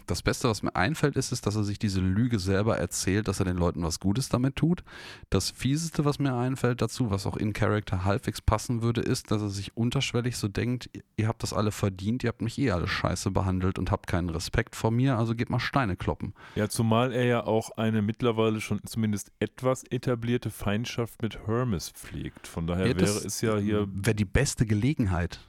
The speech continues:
Speaker 2: Genau,
Speaker 1: Ja?
Speaker 2: deswegen ist es ja eigentlich doch relativ konsistent, den, das Evil Mastermind Zoidberg hier, dass das die Chance ergreift, den Hermes und seine Frau ins Labour Camp zu schicken.
Speaker 1: Ja,
Speaker 2: Also,
Speaker 1: ja, ja.
Speaker 2: und der geht ja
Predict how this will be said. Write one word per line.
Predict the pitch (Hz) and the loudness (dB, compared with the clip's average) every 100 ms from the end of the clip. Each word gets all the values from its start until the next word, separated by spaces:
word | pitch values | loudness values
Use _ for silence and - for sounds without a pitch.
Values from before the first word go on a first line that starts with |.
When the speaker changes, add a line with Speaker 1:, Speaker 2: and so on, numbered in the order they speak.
| - | -6
Speaker 2:
Genau, | 165 147 | 0 4
Speaker 1:
Ja? | 104 | 6
Speaker 2:
deswegen | 127 139 117 | 6 4 2
ist | 110 | -2
es | 120 | 0
ja | 110 95 | 0 2
eigentlich | 113 131 127 123 - | 0 0 -2 -4 -4
doch | 123 - 123 | -4 -2 0
relativ | 127 127 127 - | 2 0 -4 -6
konsistent, | - 120 117 - 117 131 147 - 113 | -2 -2 -4 -2 0 0 -2 -4 0
den, | 110 110 | 0 2
das | 107 | -2
Evil | 156 160 151 120 | -4 0 2 4
Mastermind | 113 107 139 - 135 123 123 107 | 2 0 -2 0 0 2 2 0
Zoidberg | 90 95 127 151 - 95 110 | 0 2 2 0 0 0 0
hier, | - 123 | -2 -2
dass | 123 117 | -2 -4
das | - - | -6 -8
die | 107 | -4
Chance | - 127 - | -2 -2 -2
ergreift, | 101 92 87 85 127 - - - - - _ 107 | -4 -2 0 2 2 -2 -12 -20 -20 -20 _ 0
den | 101 | 2
Hermes | 95 101 117 127 | 4 4 2 0
und | - 117 | -2 0
seine | 110 101 95 92 - | 2 4 2 0 -4
Frau | - 92 82 90 | -6 -2 0 0
ins | 107 117 - - | -2 -4 -6 -6
Labour | 107 127 143 107 | -4 -2 0 0
Camp | - 90 87 | 0 -2 0
zu | 98 | -2
schicken. | - 90 - 76 - | -2 -4 -6 -8 -2
Speaker 1:
Ja, | 113 92 | 2 2
Speaker 2:
Also, | 90 92 92 | 2 2 4
Speaker 1:
ja, | 92 | 2
ja. | 85 | 2
Speaker 2:
und | 101 110 | 2 2
der | 98 | 4
geht | 113 - | 2 4
ja | 120 | 2